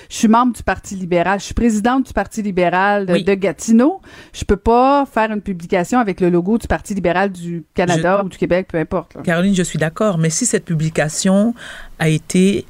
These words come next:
Speaker 2: justement publiée à l'insu de Monsieur Duhem, mis à part le fait qu'il demande de la retirer,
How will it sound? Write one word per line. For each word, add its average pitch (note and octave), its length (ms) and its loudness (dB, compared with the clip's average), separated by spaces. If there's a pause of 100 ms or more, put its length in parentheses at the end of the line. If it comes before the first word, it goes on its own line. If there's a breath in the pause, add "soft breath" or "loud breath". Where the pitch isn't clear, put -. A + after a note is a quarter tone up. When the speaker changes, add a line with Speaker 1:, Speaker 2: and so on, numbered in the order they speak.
Speaker 2:
justement E3 500 2
publiée E3 680 0 (100)
à D3 100 -4
l'insu E3+ 640 -2 (400)
de D#3 120 2
Monsieur D3 300 2
Duhem, D#3+ 500 2 (720 soft breath)
mis G3 220 4
à F#3 60 2
part G3 180 0
le E3 120 0
fait G#3 440 -2 (180)
qu'il E3 220 0
demande F3+ 680 2 (1000 loud breath)
de D#3+ 120 -2
la C#3 260 -2
retirer, E3 720 -2